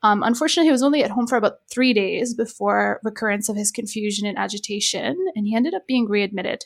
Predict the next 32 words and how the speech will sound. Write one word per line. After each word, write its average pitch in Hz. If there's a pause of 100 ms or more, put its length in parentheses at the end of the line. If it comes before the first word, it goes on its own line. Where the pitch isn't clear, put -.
(140)
He 226
continued 285
to 302
deteriorate, 208
um, 202
with 202
kind 208
of 202
progressive 208
functional 208
and 196
cognitive 190
decline. -
Once 247
again, 226 (160)
basic 220
blood 208
work, 208
completely 233
unremarkable. 208 (240)
Repeat 226
L 196
P, 208
essentially 233
the 208
same 202
thing, 202 (140)
as, 208
except 214
that 202
this -
time, 202